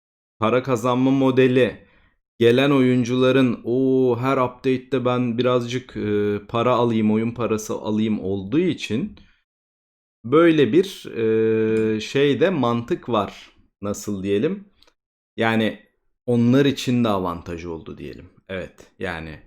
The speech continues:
Çünkü çok fazla kopya verildi. Oyunun kopyası çok dağıldı. Onlar zaten bir kısmı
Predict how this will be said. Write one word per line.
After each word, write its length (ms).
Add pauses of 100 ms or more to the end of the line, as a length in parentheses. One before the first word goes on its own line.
(420)
Çünkü 260
çok 240
fazla 440
kopya 440
verildi. 680
Oyunun 360
kopyası 500
çok 280
dağıldı. 420
Onlar 420
zaten 480
bir 100
kısmı 460